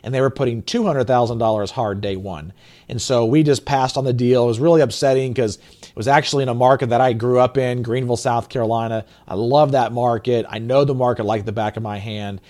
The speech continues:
and I was really upset that we lost that deal, but I had to make sure that we didn't just try to get the deal out of, off of emotion. We also have to use logic as well.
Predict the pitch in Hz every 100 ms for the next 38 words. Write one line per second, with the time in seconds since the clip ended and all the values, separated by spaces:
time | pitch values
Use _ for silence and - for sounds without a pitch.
0 | - - 110 104 113 135 131 123 - 131
1 | 120 120 117 117 117 - 104 101 170 151
2 | 117 - - - 123 117 113 139 139 135
3 | 107 151 135 123 117 - _ 123 117 135
4 | 135 117 127 - 139 107 135 131 117 123
5 | 131 120 117 110 120 120 110 110 127 147
6 | 175 175 - - 117 123 - 120 113 113
7 | 120 117 101 95 120 139 120 113 101 104
8 | 151 117 104